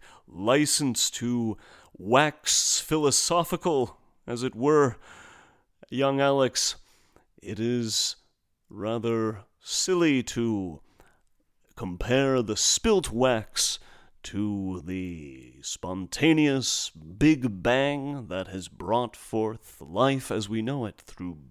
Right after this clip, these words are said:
billions and billions of galaxies stretched across the cosmos. And I find you comparing that to jism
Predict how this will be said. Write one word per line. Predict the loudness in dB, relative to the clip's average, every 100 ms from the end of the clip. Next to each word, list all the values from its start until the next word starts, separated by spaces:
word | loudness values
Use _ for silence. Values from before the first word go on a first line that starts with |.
| 2
billions | 4 4 2 0 0 -2
and | -4 -6 -10 -18 -6 0
billions | 0 2 0 0 0 -2 -4
of | -8 -4
galaxies | 0 0 0 -4 -4 -4 -4 -6
stretched | -8 -4 -4 -4 -10 -14
across | -10 -4 -4 -4 -8 -12
the | -14
cosmos. | -8 -6 -6 -8 -14 -12 -12 -12 -16 -20 -20 -20 -20 _ -20
And | -16
I | -14
find | -6 0 2 2 0
you | 0 0
comparing | -4 -4 -2 0 0 -2 -2
that | -4 -6 -12
to | -12 -12 -12 -16
jism | -4 2 4 4 0 -2 -4